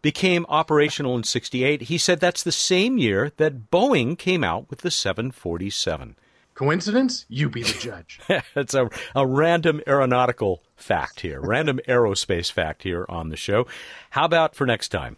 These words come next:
Speaker 2: I skipped one little part of random space fact. Let me, uh, share with you that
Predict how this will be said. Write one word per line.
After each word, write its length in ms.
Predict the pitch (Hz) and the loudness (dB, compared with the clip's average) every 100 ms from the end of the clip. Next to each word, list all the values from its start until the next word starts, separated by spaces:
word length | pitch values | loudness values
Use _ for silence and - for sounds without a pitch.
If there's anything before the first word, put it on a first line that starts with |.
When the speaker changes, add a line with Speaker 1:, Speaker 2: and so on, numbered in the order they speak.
| _ | _
Speaker 2:
I 240 | 98 104 98 _ 214 | -12 -10 -12 _ -16
skipped 400 | - - 160 156 | -6 -4 -2 0
one 180 | 156 | 2
little 220 | 156 143 131 | 2 2 0
part 240 | 156 135 | -2 -2
of 120 | 117 | -2
random 300 | 123 120 117 | -2 -2 -4
space 380 | - 117 107 107 | -6 -4 -4 -4
fact. 360 | 104 98 95 101 | -6 -8 -8 -10
Let 140 | 101 | -8
me, 180 | 104 104 | -6 -6
uh, 120 | 98 | -6
share 280 | - 120 110 | -2 0 2
with 220 | 107 104 | 0 0
you 80 | 107 | -2
that 200 | 104 101 | -2 -4